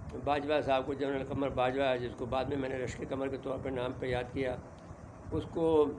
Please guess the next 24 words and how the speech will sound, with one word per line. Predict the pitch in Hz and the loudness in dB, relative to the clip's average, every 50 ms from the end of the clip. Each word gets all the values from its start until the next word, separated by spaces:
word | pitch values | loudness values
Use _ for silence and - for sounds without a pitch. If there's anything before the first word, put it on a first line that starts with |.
| - - - - - - - - - - - - - - - - - - - - - - - - | -6 -10 -8 -8 -8 -8 -8 -10 -10 -8 -8 -8 -6 -6 -6 -6 -6 -10 -12 -12 -10 -8 -6 -6
उससे | 160 147 - 196 | -6 0 2 2
भी | 170 170 | 4 6
लड़ाई | 156 156 156 151 | 8 8 8 8
कर | 151 156 | 6 4
ली | 143 143 151 147 143 | 4 4 4 4 2
उन्होंने। | 139 143 143 131 127 127 131 127 127 135 - - 160 165 165 156 151 147 139 | 2 0 0 0 2 2 2 0 0 -2 -2 0 2 4 6 6 6 6 6
वो | 131 127 147 147 | 4 4 2 2
उन, | 139 147 156 160 156 151 - 135 | 2 2 2 2 2 0 2 0
हालांकि | 131 143 147 139 143 | 2 2 2 2 4
वो | 147 143 | 4 4
उनके, | 139 143 143 143 | 2 2 2 0
उन, | 127 113 - - 143 143 151 147 - - 143 | -2 -2 -4 -4 -2 -2 -2 -2 -4 -4 0
उन्होंने | 139 147 147 151 147 | 2 4 4 4 4
बनाया | 135 131 139 147 156 175 | 4 4 4 4 4 4
था, | 170 170 156 147 - - - - - - - - - - - - - | 4 2 0 -2 -2 -4 -6 -6 -6 -8 -12 -12 -14 -14 -14 -10 -8
लेकिन | 151 131 147 151 | -2 0 0 0
उनसे | 165 165 - - 175 | 0 0 0 -2 0
भी | 160 165 | 2 2
उनकी | 160 165 135 151 | 2 2 0 0
भी | 151 160 151 | -2 -2 -2
तौहीन | - 160 147 156 160 160 | 0 2 4 4 4 2
की, | 151 156 160 156 | 0 0 -2 -2
तो | 151 - 160 | 0 -2 -2
वो | 147 151 | -2 -2